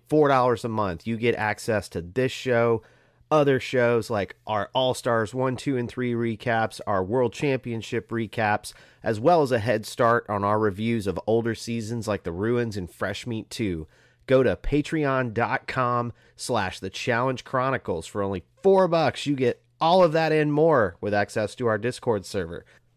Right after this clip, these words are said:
Speaking of our Discord server, Does Your Mother Sew, one of our Discord Patreons, let us know that for six dollars, you get forty bottles of water. So take that, Costco. For only four dollars, you get access to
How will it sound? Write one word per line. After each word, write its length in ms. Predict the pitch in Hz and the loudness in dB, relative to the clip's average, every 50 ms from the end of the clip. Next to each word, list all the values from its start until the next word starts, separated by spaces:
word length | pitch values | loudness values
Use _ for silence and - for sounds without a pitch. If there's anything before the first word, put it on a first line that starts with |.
| _ _ | _ _
Speaking 420 | - - - 180 190 190 165 160 156 | -20 -4 2 2 4 4 4 4 2
of 100 | 139 117 | 4 6
our 100 | 120 113 | 4 4
Discord 600 | 107 104 143 170 165 - - - 156 131 117 101 | 4 4 2 2 2 2 2 4 4 4 4 2
server, 580 | - - 127 113 98 87 85 82 78 71 82 - _ - | 0 0 2 2 2 2 0 -4 -6 -6 -10 -14 _ 2
Does 280 | - 147 147 151 139 | 4 6 6 6 6
Your 140 | 131 135 131 | 4 2 2
Mother 320 | 127 123 120 117 117 117 110 | 4 4 4 4 4 2 0
Sew, 540 | - - - - 151 139 127 123 107 92 | -2 -6 -4 2 4 6 8 8 6 6
one 200 | 90 98 107 113 | 4 2 0 0
of 100 | 110 104 | 0 0
our 120 | 107 104 104 | 2 0 0
Discord 640 | 98 98 117 117 - - - - 131 123 117 107 - | 0 0 -2 -2 -2 -2 -2 0 0 0 0 0 -2
Patreons, 720 | - 127 127 131 123 - - 127 117 113 107 101 98 95 90 | 0 0 0 0 0 -2 -4 -2 -2 0 0 -2 -2 -2 -2
let 220 | 101 113 135 139 | 0 2 4 4
us 220 | 139 135 120 - - | 4 4 2 0 -2
know 460 | 127 135 151 156 139 110 90 80 - _ _ _ _ _ _ _ - | 0 2 4 4 4 4 2 0 -4 _ _ _ _ _ _ _ 0
that 160 | - 139 117 | 2 2 2
for 480 | - - - 143 139 123 117 107 90 - _ _ _ | 0 0 2 6 6 6 6 6 2 0 _ _ _
six 640 | - - - - - - - 214 277 277 190 - - | -16 -12 -8 -8 -6 -4 -2 0 0 0 0 -2 -2
dollars, 800 | - 135 160 135 120 117 110 104 107 107 107 107 107 - - - _ _ _ _ | 0 2 4 4 6 4 4 4 2 2 0 -2 -4 -8 -12 -16 _ _ _ _
you 240 | - 135 139 160 175 | -6 -2 0 2 4
get 320 | 143 156 151 139 - - _ _ _ _ _ _ _ - | 6 6 6 6 4 0 _ _ _ _ _ _ _ 2
forty 380 | 190 185 190 196 185 170 156 | 4 6 6 6 4 4 2
bottles 400 | 131 120 123 110 110 104 101 95 | 0 0 2 2 2 2 0 -2
of 120 | 101 98 98 | -4 -6 -2
water. 300 | 110 104 101 95 87 87 | 0 0 2 2 0 -2
So 220 | - - - 104 92 - | -6 -6 -8 -8 -8 -6
take 320 | - - 147 151 139 - | -4 0 0 0 0 -2
that, 440 | - 113 98 127 143 165 151 - - | -4 0 2 4 4 4 2 0 -6
Costco. 720 | - - 110 98 95 92 - - - - 104 98 101 98 | -8 -4 -2 0 0 -2 -4 -4 -4 0 0 2 2 0
For 120 | - - 120 | 0 -2 -2
only 180 | 107 101 92 | -2 -2 -4
four 380 | 87 - _ - 143 143 151 143 | -6 -8 _ 0 4 4 6 6
dollars, 400 | 127 110 98 101 98 92 87 82 | 4 4 2 2 2 0 -2 -2
you 120 | 110 117 | -4 -2
get 180 | 107 117 107 - | 0 0 -2 -2
access 520 | - 101 107 104 - - - 120 107 98 - | -4 -6 -6 -6 -6 -4 -2 -2 -2 -2 -4
to 100 | - - | -8 -10